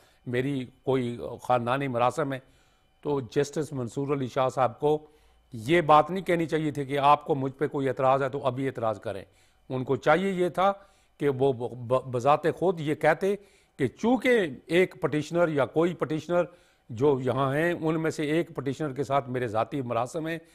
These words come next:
मेरे तल्लकात हैं, मेरी रिश्तेदारी है, ये जो कुछ भी है, मुझे नहीं मालूम क्या है, इसलिए मैं मुनासिब नहीं समझता कि मैं इस बेंच का हिस्सा रहूँ ताकि कोई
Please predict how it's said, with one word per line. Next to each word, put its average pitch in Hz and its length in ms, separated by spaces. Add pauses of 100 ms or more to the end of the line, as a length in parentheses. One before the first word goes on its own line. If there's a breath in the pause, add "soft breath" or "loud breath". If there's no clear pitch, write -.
(220 soft breath)
मेरे 123 200
तल्लकात 135 580
हैं, 165 100
मेरी 131 220
रिश्तेदारी 151 520
है, 165 100
ये 165 140
जो 175 200
कुछ 170 200
भी 156 120
है, 147 80
मुझे 151 220
नहीं 196 100
मालूम 156 260
क्या 120 180
है, 104 120 (520 soft breath)
इसलिए 170 540 (300 soft breath)
मैं 139 200
मुनासिब 151 440
नहीं 165 120
समझता 147 380
कि 135 120
मैं 131 200
इस 127 100
बेंच 127 240
का 135 120
हिस्सा 117 280
रहूँ 123 220 (340 soft breath)
ताकि 131 400 (340 soft breath)
कोई 139 200